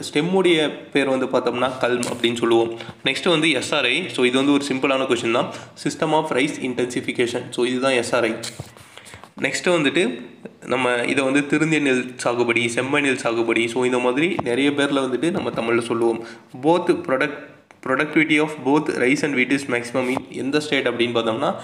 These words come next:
பஞ்சாப் தான். So, இதை வந்து நோட் பண்ணிக்கோங்க. ரைஸோடைய productivity and வீட்டோடைய productivity ரெண்டுமே வந்து அதிகமா இருக்கிறது பஞ்சாப் தான். ரீசன் வந்து என்னன்னா, அங்க வந்து அதிகமா ஃபெர்டிலைசர்ஸ் வந்து யூஸ் பண்ணுவாங்க. அது ஒரு ரீசன். நெக்ஸ்ட் அங்க வந்து அஞ்-, பஞ்ச நதிகள் வந்து இருக்கு. அஞ்சு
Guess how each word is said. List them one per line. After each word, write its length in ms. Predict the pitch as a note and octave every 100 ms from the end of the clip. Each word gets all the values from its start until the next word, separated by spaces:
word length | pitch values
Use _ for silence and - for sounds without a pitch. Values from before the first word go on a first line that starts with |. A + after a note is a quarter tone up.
| - -
பஞ்சாப் 420 | A#2 B2+ C3+ B2 A2
தான். 160 | - A#2+ - -
So, 160 | B2+
இதை 140 | B2 B2
வந்து 160 | B2+
நோட் 200 | C3 B2+
பண்ணிக்கோங்க. 420 | B2+ A#2+ A#2 A#2 D3+
ரைஸோடைய 460 | D#3 B2+ C3+ D3 C#3
productivity 720 | C3+ A#2 B2+ C3 C3+ - - D3 D3+
and 180 | B2 A#2+
வீட்டோடைய 440 | B2+ C#3 C#3 B2
productivity 580 | A#2+ A#2+ A#2 A#2+ A#2 A#2
ரெண்டுமே 340 | A#2+ A#2+ C#3+ D3+
வந்து 180 | C#3 C3+
அதிகமா 340 | B2 B2 B2
இருக்கிறது 360 | A#2+ A#2+ A#2 A#2
பஞ்சாப் 380 | C3+ A#2+ A#2+
தான். 160 | A#2 F3 - - -
ரீசன் 300 | B2+ C#3+ C#3+
வந்து 220 | B2+ B2+
என்னன்னா, 420 | A#2 A#2 C3+ F3+ -
அங்க 220 | A#2 A#2
வந்து 320 | A#2 B2+ C3+
அதிகமா 340 | A#2 B2 C3
ஃபெர்டிலைசர்ஸ் 560 | C3+ B2+ - C#3+ C#3 B2+
வந்து 180 | B2 A#2+
யூஸ் 120 | A#2+
பண்ணுவாங்க. 420 | A#2+ A#2 A2 A2
அது 220 | B2+ B2
ஒரு 160 | C3+ C3
ரீசன். 340 | A#2+ A#2+ C#3 F#3 - - -
நெக்ஸ்ட் 260 | B2+ -
அங்க 180 | D3+ B2+
வந்து 220 | B2 C3 D3 - -
அஞ்-, 340 | - C3+ D3+ -
பஞ்ச 340 | B2 C#3 D3+
நதிகள் 320 | C3+ B2+ B2+
வந்து 200 | B2 A#2+
இருக்கு. 240 | A#2+ - A#2+
அஞ்சு 360 | - B2 C3